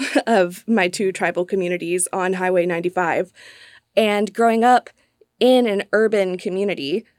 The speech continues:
I was typically one of the only Native students in my classrooms. My Native community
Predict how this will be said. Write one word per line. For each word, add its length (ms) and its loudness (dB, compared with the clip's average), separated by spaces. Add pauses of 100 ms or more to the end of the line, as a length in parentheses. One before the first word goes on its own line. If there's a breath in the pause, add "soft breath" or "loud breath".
(180)
I 480 0
was 180 -2
typically 440 -4
one 180 0
of 160 0
the 160 -6
only 480 -2 (240)
Native 380 2
students 640 -4 (120)
in 540 0
my 160 -2
classrooms. 800 -6 (560 soft breath)
My 260 2
Native 320 2
community 680 -2